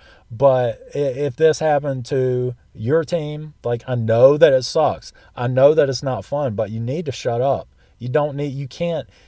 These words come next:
you can't take up for this. And, and if you're pointing way back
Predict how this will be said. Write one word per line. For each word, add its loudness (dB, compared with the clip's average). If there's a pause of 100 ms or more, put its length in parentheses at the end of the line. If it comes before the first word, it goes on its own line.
(160)
you -8
can't -6
take -6
up -2
for -8
this. -2
And, -8
and -6
if -4
you're -2
pointing -4
way 4
back 0